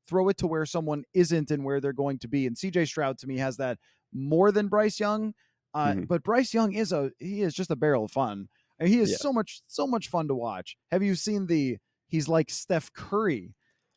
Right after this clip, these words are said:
Speaker 1: Come on, if we're making ridiculous comparisons because it's draft season, that's fun.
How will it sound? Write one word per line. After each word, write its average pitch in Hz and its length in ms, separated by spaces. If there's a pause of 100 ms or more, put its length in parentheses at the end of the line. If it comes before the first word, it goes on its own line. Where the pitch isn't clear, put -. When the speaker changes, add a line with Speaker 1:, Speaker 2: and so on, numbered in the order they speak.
(200)
Speaker 1:
Come 233 180
on, 233 480
if 180 140
we're 226 120
making 247 340
ridiculous 233 540
comparisons 226 680
because 208 300
it's 202 140
draft 202 320
season, 214 320
that's 208 220
fun. 220 360